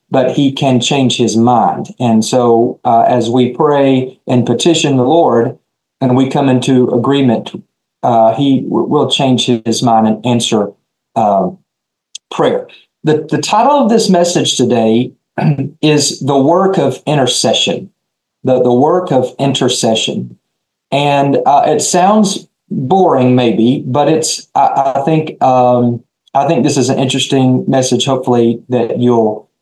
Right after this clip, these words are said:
uh, garner a lot out of. And, and again, I think we think we know what intercession means, and we do our best at it, but it might not be what we think. And, and I want to teach you about what intercession means, and so that we're all on the same page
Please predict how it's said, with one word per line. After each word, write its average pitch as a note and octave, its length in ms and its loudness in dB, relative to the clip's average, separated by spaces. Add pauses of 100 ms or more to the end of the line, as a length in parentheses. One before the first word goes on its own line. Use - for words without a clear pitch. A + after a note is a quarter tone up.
(160)
uh, A2 320 0 (360)
garner C3 340 0
a A2+ 60 2
lot A2 320 2
out A#2+ 220 2
of. E2+ 240 -4 (300)
And, E3+ 180 0
and F3+ 220 2
again, A#3 300 2
I E3+ 180 0
think A#3 360 0
we E3 240 2
think F#3+ 720 0 (300)
we F#3 180 2
know F#3 160 4
what F3+ 160 2
intercession D#3 840 0
means, D3 720 0 (380)
and D#3 260 2
we E3+ 180 4
do F#3 160 4
our F3+ 200 2
best G3 320 0
at A2 180 0
it, C3 180 -2
but D3+ 300 0 (160)
it E3 220 2
might F3+ 340 2
not F#3+ 300 2
be F3+ 100 4
what E3 260 2
we B2+ 160 2
think. B2 480 -2 (440)
And, E3 160 2
and D#3+ 140 2
I D#3+ 100 4
want G3+ 420 2
to E3+ 280 2
teach B3 340 0
you D#3 200 4
about D#3 420 2
what D#3+ 360 0
intercession F3 960 0
means, D3 720 0
and C#3 180 -2
so D#3+ 160 0
that - 200 2
we're D3+ 180 2
all F3+ 320 2
on E3 140 0
the C3 80 0
same D#3 440 0
page C3 720 0